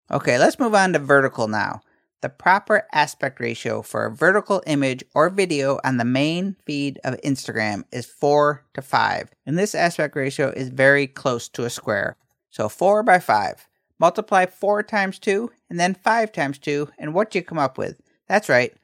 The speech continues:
four to five aspect ratio is what an eight-by-ten inch print is that probably most of you are familiar with. So that should help you visualize the shape that we're dealing with, very close to a square. So the two pixel dimension sizes ideal for vertical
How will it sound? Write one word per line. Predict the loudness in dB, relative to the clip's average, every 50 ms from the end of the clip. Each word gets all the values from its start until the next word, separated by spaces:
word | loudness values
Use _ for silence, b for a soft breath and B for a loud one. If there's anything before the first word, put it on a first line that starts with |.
| _ _ _
four | 2 4 4 4 4
to | 2
five | 0 0 2 2 4 4 2 0 -2 -2
aspect | -2 -2 -2 -2 -4 -8 -8 -8 -6
ratio | -6 -6 -6 -6 -6 -6 -4 -4 -4 -6 -8 -10
is | -8 -8 -6 0
what | 2 2 2 2 0
an | -6 -8 -8 -6 _
eight-by-ten | -4 -4 -4 -2 _ 0 0 0 -4 _ -8 -6 -6 -6 -6
inch | -8 -8 -6 -6 -6 -6 -10 -16 _ _
print | -4 -4 -4 -4 -4
is | -6 -6 -6 -6 -6
that | -8 -8 -10
probably | -2 2 2 4 4 2 0
most | 0 2 2 2 0 0
of | -4 -4 -2
you | 0 2
are | 2 2
familiar | 0 0 -4 -4 -2 0 0 0 0 0 -2
with. | -2 -2 -2 -2 -4 b b b b b b
So | -8 0
that | 2 2 2 2
should | 0 -6 -4
help | -2 -2 -4 -2 -2
you | -6 -6
visualize | -6 -4 -2 -2 -2 -2 -2 -2 0 0 -2 -2 -6
the | -8
shape | -8 -6 -6 -6 -6 -4
that | -6 -6 -6
we're | -4 -6
dealing | -6 -4 -4 -4 -4 -4 -6
with, | -6 -8 -8 -4
very | -2 0 0 0 0
close | -2 -2 -2 -2 -2 -4
to | -6 -6 -6
a | -6
square. | -8 -8 -6 -4 -2 -2 -2 -4 -8 -14 _ _ _ _
So | _ -10 -6
the | -6 -6
two | -6 -4 -6 -6 -4 -6
pixel | -8 _ -6 -6 -6 -4 -4 -4 -2
dimension | -2 -2 0 0 0 -2 -2 -6 -8 -4
sizes | -2 0 2 2 2 0 -2 -4 -6 -6
ideal | -6 -6 -6 -6 -4 -2 0 0 2 0 0
for | -2 -4 -4 -4
vertical | -4 0 0 0 0 0 -2 -4 -6